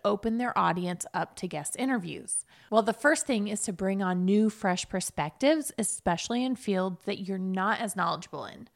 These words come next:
When a podcast host gets requests for topics that they may not have the most information on, or they're just not prepared for,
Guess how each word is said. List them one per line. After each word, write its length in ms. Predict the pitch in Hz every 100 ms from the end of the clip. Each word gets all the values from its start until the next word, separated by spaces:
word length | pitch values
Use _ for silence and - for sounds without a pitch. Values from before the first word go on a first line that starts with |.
| _ _
When 140 | 220 220
a 80 |
podcast 540 | 214 220 233 262 277 -
host 320 | 190 190 -
gets 260 | 202 - 190
requests 560 | 180 - 302 320 -
for 120 | -
topics 480 | 196 175 170 185 185
that 340 | - 175 - - - - - -
they 160 | 254
may 220 | 262 240 233
not 220 | 233 202
have 280 | 202 196 185
the 80 |
most 220 | 185 175 190
information 580 | 175 185 277 269 277
on, 300 | 269 254 247 - - - - _ _
or 280 | - 190 196
they're 240 | 190 202 196
just 320 | 208 202 190
not 580 | 185 185 190 190 190 -
prepared 500 | 190 - 165 185 -
for, 380 | 320 339 370